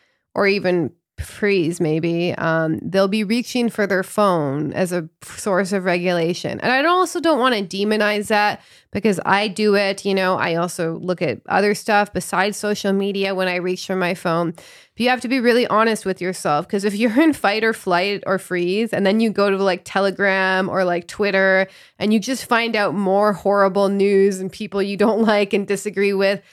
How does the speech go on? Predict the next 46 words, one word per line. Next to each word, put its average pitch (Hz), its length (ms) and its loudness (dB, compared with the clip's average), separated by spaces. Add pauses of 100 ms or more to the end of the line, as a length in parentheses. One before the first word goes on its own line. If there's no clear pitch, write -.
(140)
that's 202 220 -4
not 214 360 6
a 226 60 0
good 214 200 2
time 185 320 2
to 196 100 0
do 170 180 0
shadow 180 400 2
work 247 260 2
and 208 140 -2
self-work. 190 640 0
And 214 140 -6
actually 233 720 -2 (300)
just 254 360 -2
be 240 180 -2
aware 202 720 2
of 185 160 -2
how 208 280 4
your 214 200 0
body 196 480 2
feels 180 800 -2
and 190 180 -4
be 202 160 -2
able 196 220 2
to 196 220 -4
read 196 520 -2
whether 185 360 0
you're 175 160 -4
getting 185 380 -2
anxious 180 640 -2
or 190 40 -2
your 180 120 -2
heart 190 300 0
is 185 160 -6
racing 180 520 -4
or 175 140 -2 (300)
your 196 120 2
body 208 380 4
is 196 120 -2
tensing 190 480 -2
up 180 220 -2
as 208 300 2
you're 196 120 0
using 190 540 0
social 175 440 -4
media. 170 640 -2